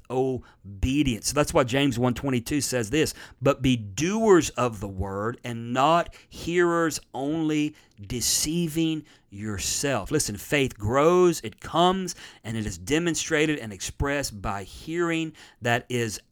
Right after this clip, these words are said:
active. So we must learn to hear and act or take another step of faith. It's imperative to understand that your faith cannot grow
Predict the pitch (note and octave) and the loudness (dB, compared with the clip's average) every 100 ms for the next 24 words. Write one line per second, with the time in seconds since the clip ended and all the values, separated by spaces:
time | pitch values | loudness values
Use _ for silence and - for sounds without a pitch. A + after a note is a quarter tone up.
0 | - B2 B2 - G2 F2 A2+ G#2+ C#3+ C#3+ | -2 2 2 0 -10 -8 -6 0 2 2
1 | C3+ - _ A2+ C3+ C#3 - B2+ D3+ F3+ | 0 -10 _ -4 0 0 -2 -2 0 2
2 | D#3+ A2 F#2+ A2 - - F3 G3+ F#3+ - | 2 -2 -8 -10 -10 -10 -4 2 2 0
3 | C3 B2 - C3+ A#2 - C3+ - - G3 | -4 -4 0 2 2 0 -4 -4 0 0
4 | G3 F#3+ F#3+ F3+ - F#3+ F#3+ D#3 - G#3+ | 0 -4 -6 -6 -4 -4 -4 -8 -8 -6
5 | F#3 - _ - - - C#3+ D#3 D3 - | -8 -12 _ -20 -12 -6 -2 0 2 2
6 | F3 G3 F3+ B2+ B2 A#2 A2 B2+ A#2+ - | 6 4 4 -2 -8 -10 -10 -8 -8 -6
7 | A2 - D#3 E3 F3+ - A#2+ A2 C3+ C#3+ | -8 -6 0 2 2 0 -8 -2 0 0
8 | A2 A2 B2 C3 C3 | -4 0 0 2 -2